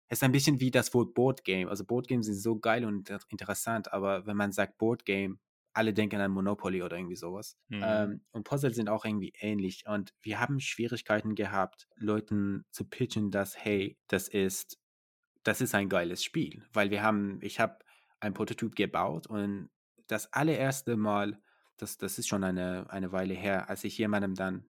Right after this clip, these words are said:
Speaker 1: der Headset gegeben haben, die sind da reingegangen und irgendwie zwei Stunden später sind sie rausgegangen und dann hab ich, hab ich, hab ich gefragt, „Wie lange denkst du, du warst drinnen?“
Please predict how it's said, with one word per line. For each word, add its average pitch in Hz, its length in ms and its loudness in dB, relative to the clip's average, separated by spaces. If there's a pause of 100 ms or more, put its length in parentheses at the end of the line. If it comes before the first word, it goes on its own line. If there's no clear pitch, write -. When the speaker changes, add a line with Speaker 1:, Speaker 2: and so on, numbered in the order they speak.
(260)
Speaker 1:
der 101 80 2
Headset 123 340 -2
gegeben 95 420 -2
haben, 95 340 -2
die - 60 -14
sind 104 180 -2
da 95 80 0
reingegangen 95 680 2 (400)
und 104 80 -4
irgendwie 110 220 0
zwei 123 280 2
Stunden 120 240 0
später 110 300 -2
sind 104 160 -2
sie 104 100 -4
rausgegangen 98 680 -2
und 98 160 -4
dann 98 140 -2
hab 104 100 0
ich, - 140 -12 (260)
hab 113 160 0
ich, 117 140 -2
hab 117 220 -6
ich 110 100 -4
gefragt, 104 420 0
„Wie 113 80 2
lange 110 360 2 (220)
denkst 107 300 -2
du, 101 60 -18 (100)
du 92 60 -2
warst - 340 2 (160)
drinnen?“ 113 400 2